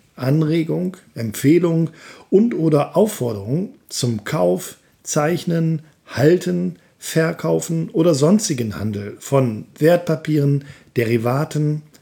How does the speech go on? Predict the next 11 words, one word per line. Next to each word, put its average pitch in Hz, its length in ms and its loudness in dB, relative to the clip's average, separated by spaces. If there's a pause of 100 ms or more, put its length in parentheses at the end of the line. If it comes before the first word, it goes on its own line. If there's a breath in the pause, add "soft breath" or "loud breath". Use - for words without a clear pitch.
(140)
Finanzinstrumenten, 131 1400 -2 (340 soft breath)
Immobilien, 147 840 2 (480 soft breath)
Edelmetallen, 127 920 0 (280 soft breath)
Sachwerten, 123 880 -4 (300 loud breath)
also 131 220 -2
schlichtweg 151 520 -2
jedweder 143 540 4
materiellen 120 840 0
oder 113 380 -6
immateriellen 110 720 -4
Sache 135 400 -2